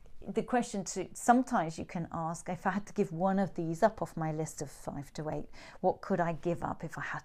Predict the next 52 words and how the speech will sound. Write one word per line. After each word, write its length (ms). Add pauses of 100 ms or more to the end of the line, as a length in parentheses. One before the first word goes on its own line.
to 120
just 320
give 160
it 120
away?" 440 (720)
Um, 340
it's 200
hard. 320 (100)
I 180
tried 380
doing 260
this 220
myself 420
and 100
actually 280
I 40
couldn't 260
give 120
any 220
of 100
them 160
up. 180 (200)
So 180
I'm 240
only 220
tentatively 720 (240)
suggesting 580
you 140
do 220
this. 360
I 220
couldn't 580
do 80
it 240
'cause 180
I 80
couldn't 320 (480)
give 220
my 100
family 400
and 100
friends 340
up. 120
I 120
also 320
couldn't 280
give 140
my 180
health 340
and 100
well-being 520
up. 260